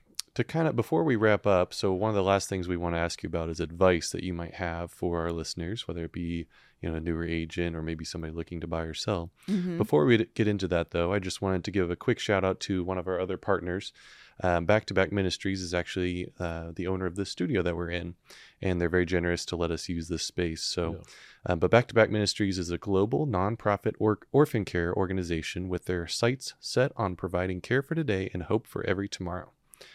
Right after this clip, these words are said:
Speaker 1: From Cincinnati, Ohio to Hyderabad, India, staff teams around the world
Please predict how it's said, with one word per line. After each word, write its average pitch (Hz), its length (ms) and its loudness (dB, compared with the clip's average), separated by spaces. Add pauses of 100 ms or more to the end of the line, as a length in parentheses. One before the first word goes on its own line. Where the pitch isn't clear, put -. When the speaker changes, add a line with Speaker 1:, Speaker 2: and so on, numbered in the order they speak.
(260)
Speaker 1:
From 95 220 6
Cincinnati, 107 500 2
Ohio 127 460 2
to 92 180 -2
Hyderabad, 120 580 2
India, 87 440 0 (360)
staff 107 380 2
teams 123 300 -2
around 95 260 2
the 143 80 0
world 90 320 0